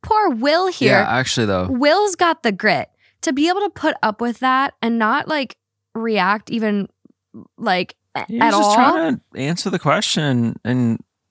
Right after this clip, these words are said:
Speaker 2: be a part of the conversation.
Speaker 1: I know. And he did give a really good book. I don't think I've ever even read that book.
Speaker 2: I, the way I picture the circles is,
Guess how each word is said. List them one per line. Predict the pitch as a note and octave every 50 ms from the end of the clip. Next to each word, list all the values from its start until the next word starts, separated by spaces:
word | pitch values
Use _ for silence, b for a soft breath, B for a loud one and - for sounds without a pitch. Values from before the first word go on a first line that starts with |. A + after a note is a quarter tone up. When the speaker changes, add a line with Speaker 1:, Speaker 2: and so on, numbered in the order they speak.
| _ _ _ _ - A2
Speaker 2:
be | - A#2 C3+
a | D3
part | B2 - - C3 C3+ C#3+ D#3
of | D#3 G#3+
the | D3 -
conversation. | - - C#3+ D3 D#3+ E3 D#3+ C3+ - - A2 - G3 A3 - - G2 D#2 - - -
Speaker 1:
I | - F4 F#4 F#4+
know. | F#4 F#4+ G4 A4 B4+ B4+ A#4+ G4+ D#4+
And | - D#4+ F4
he | G4 G4+ G4+ G4
did | F#4+ G#4 G#4+ G4+
give | A4 A4+ G#4+ G#4+
a | F4
really | C4+ A#3 A3+ C4+ D#4+ F4+ F#4
good | C#4+ - F4+ F4+ C#4 A3+ -
book. | B3 D#4 G4+ G#4 - -
I | A#3 C4+ D#4+
don't | F#4 G4 F4+ -
think | F#4 E4 -
I've | B3+ - D4+ F4 -
ever | A4+ G#4 F4 D#4+
even | C#4+ B3+ B3 A3+ G#3
read | F#3+ G#3+ G3+ F#3
that | G3 G3 F3 E3
book. | F#3+ F3 D#3+ - - - - - _ _ _ _ _ _ _ -
Speaker 2:
I, | C3 B2+ C3 B2+ - _ _ _ _ _ -
the | C3+ B2 C3
way | C3 C#3+ D#3 D#3+
I | C#3+
picture | G#2+ - B2 A2+ - - - B2+
the | A2+ G#2+
circles | - - G#2+ G2+ - - A#2+ A2+ G#2+ G2
is, | F#2+ -